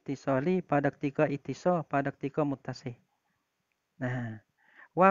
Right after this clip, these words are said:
qaddiman ma syi'ta fi fisali. Dan dululah olehmu. Ma akan barang. Barang di sini minal aqsi wa ghairihi.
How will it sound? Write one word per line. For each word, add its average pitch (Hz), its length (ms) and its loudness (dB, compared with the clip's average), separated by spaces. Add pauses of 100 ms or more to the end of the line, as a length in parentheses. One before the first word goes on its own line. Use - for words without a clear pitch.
qaddiman 226 720 6 (1500)
ma 196 240 8
syi'ta 202 480 6
fi 175 160 2
fisali. 131 480 0 (400)
Dan 214 400 6
dululah 208 640 6
olehmu. 202 400 4 (1200)
Ma 226 480 4
akan 175 320 8
barang. 190 360 6 (600)
Barang 165 480 6
di - 0 -
sini 185 400 0
minal 165 400 6
aqsi 202 640 4 (160)
wa 147 240 6
ghairihi. 156 400 2